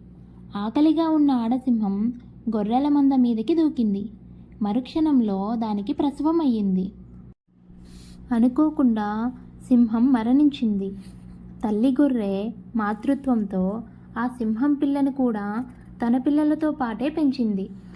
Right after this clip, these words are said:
ఆ సింహం పిల్ల తాను కూడా ఒక గొర్రె అనుకుని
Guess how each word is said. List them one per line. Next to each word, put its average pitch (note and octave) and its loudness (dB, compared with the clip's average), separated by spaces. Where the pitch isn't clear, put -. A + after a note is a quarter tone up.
ఆ A3+ -6
సింహం A3 -2
పిల్ల G#3 -6
తాను A3+ -2
కూడా D#4+ 0
ఒక C4+ -2
గొర్రె A3+ -2
అనుకుని G#3+ -2